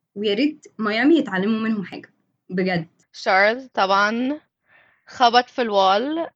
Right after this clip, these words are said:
Speaker 1: هم، هو خبط في الوال بعد ما غير التايرز بتاعته لسوفت، اوكي؟ ده اللي انا كنت بقوله لنفسي، يا جماعه غيرتوا له التايرز لسوفت ليه؟ طب ما طبيعي هيتزحلق والكلام ده،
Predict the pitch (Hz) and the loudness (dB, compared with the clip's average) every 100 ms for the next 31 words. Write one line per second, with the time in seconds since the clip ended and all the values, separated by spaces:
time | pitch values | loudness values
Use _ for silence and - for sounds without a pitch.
0 | _ 214 220 - 220 208 208 240 285 - | _ -4 -4 -4 -4 -4 -2 -2 -2 -2
1 | - 208 320 220 226 254 226 202 233 269 | 0 2 2 0 0 0 0 0 0 -2
2 | 269 220 247 190 185 240 254 247 - 156 | -2 -2 -2 -4 -6 -6 -6 -12 -12 -18
3 | _ _ _ _ _ 185 - 208 294 - | _ _ _ _ _ -18 -6 -4 -4 -10
4 | - - 196 294 320 403 294 240 220 294 | -18 -10 -4 0 0 -2 -4 -2 2 4
5 | 269 262 - 208 190 202 247 277 226 208 | 4 2 -4 -10 -8 -4 -2 -2 -4 -4
6 | 247 320 294 254 311 262 240 262 285 - | -2 2 2 0 0 0 0 -4 -8 -10
7 | 226 226 311 254 208 196 208 233 285 233 | -6 -2 -2 -4 -6 -6 -4 -2 -2 -4
8 | 196 214 285 226 - 175 - 175 170 156 | -6 -8 -8 -12 -12 -14 -8 -6 -6 -8